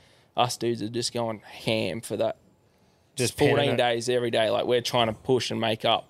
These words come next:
Speaker 1: as much time as possible. So.
Speaker 2: Yep. And the preparation for every day, what have you got on you to start the day? Like, litres of water, fucking caffeine,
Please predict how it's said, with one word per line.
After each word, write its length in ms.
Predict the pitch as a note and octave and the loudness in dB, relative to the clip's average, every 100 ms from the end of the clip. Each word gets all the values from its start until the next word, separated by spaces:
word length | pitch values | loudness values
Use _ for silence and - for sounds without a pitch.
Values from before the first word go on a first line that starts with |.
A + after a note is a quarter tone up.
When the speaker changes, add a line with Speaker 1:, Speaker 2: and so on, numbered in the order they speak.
| _ _ _ _ | _ _ _ _
Speaker 1:
as 160 | - A#2 | -6 0
much 260 | A2 - | -2 -2
time 200 | - A2+ | -4 -4
as 100 | G#2+ | -4
possible. 500 | - A2+ A2+ A2+ A#2 | -4 -2 -2 -6 -8
So. 380 | A2+ - A2 A2 - _ _ _ _ _ _ | -8 -8 -6 -8 -12 _ _ _ _ _ _
Speaker 2:
Yep. 260 | B2 A2+ A2+ _ _ _ _ | 0 0 -2 _ _ _ _
And 80 | C3 | -4
the 60 | |
preparation 680 | - D#3 D3 B2 C3 - C#3 | -2 -2 4 4 4 0 -2
for 160 | C3+ | 0
every 220 | C3 A#2+ A2+ | 0 0 2
day, 480 | A2+ A2+ A2+ G#2+ - _ | 4 4 2 -2 -6 _
what 180 | B2+ C3 | 2 4
have 100 | C3 | 2
you 80 | B2 | 2
got 200 | A#2+ A2+ | 4 4
on 180 | G#2+ A2+ | 2 0
you 80 | |
to 100 | A2 | 0
start 360 | G#2+ - A2 - | 0 4 4 2
the 80 | F#2+ | 0
day? 260 | F#2 F#2+ | 4 4
Like, 260 | F#2+ F2+ - | 4 0 -2
litres 400 | A2+ A2 G#2+ G2+ | 2 4 4 4
of 80 | G2+ | 2
water, 500 | F#2+ A2+ B2 B2 A#2 | 4 4 4 4 0
fucking 460 | - A#2+ A2+ A2+ F#2+ | 2 2 2 0 2
caffeine, 1040 | - A2+ - A#2+ A#2 A2+ A2+ G#2+ G#2 | 4 4 4 4 4 2 2 0 -4